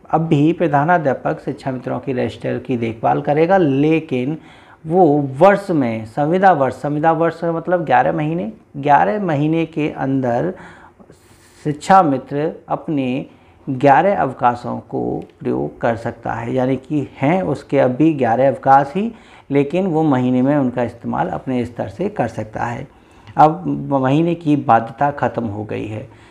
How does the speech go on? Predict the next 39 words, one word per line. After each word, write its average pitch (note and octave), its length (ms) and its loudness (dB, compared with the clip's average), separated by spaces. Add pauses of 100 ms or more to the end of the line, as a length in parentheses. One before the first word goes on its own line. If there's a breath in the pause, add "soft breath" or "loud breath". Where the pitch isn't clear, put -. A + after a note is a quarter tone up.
(140)
तो E3+ 120 4
शिक्षा E3 320 0
मित्रों F#3+ 240 2
को F#3+ 100 2
फिलहाल D#3+ 360 4
बस D3+ 220 0 (120)
तीन F#3+ 180 -4
अवकाशों C3+ 440 -2
का B2 120 -4
नुकसान A#2+ 360 -4
हुआ A#2+ 220 -4
है, D#3 180 -2
क्योंकि C3 340 -4
वो B2+ 100 2
चौदह C#3+ 380 2
सीएल C3 380 -2
मांग A2+ 240 -2
रहे A2+ 160 -4
थे, F3+ 240 -6 (340 loud breath)
यहाँ C3 180 4
उन्हें C3 280 0
ग्यारह C3 260 4
सीएल D3+ 320 0
मिली C3 260 0
हैं। D#3+ 240 -4 (360 loud breath)
बारह D3 320 6
महीने E3+ 340 0
ना E3+ 100 4
होके D3+ 360 0
ग्यारह C3+ 320 0
महीने B2+ 340 -2
अब A#2+ 180 -4
भी D#3+ 120 0
हैं, D3+ 200 -2
क्योंकि C3 260 -4
संविदा C3 460 0
वर्ष C#3 300 0
उसमें A#2+ 300 -8
शब्द A#2 320 -6